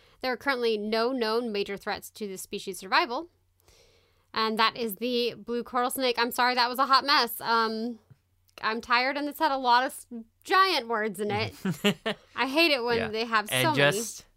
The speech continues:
Speaker 2: a little info as to why you don't see pre-, prescribed often. Um, it's 'cause the medication can't pass the blood-brain barrier. So if you need it, you have to get a spinal injection.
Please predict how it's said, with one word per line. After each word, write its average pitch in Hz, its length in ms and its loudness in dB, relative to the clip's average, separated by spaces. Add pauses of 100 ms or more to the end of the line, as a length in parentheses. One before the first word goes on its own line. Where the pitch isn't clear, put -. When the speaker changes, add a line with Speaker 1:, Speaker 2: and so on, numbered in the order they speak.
(140)
Speaker 2:
a - 80 -8
little 117 320 0
info 127 320 -2
as 110 260 0
to 113 120 -6
why 110 300 4
you 120 220 -4 (280)
don't 107 260 -6
see 107 200 -8
pre-, 107 280 -8 (260)
prescribed 110 720 -8
often. 143 460 -6 (460)
Um, 117 320 -2
it's 151 240 -4
'cause 175 520 2
the 151 100 -2
medication 160 840 -2
can't 143 420 -6
pass 127 380 -4
the - 140 -8
blood-brain 101 640 -4
barrier. 104 680 -8 (480)
So 113 440 -2 (100)
if 131 240 -4
you 120 180 -2
need 113 400 -4
it, 139 400 -4
you 117 200 -4
have 123 400 -4
to 120 160 -10
get 110 340 -6
a 107 80 -4
spinal 98 480 -8
injection. - 520 -16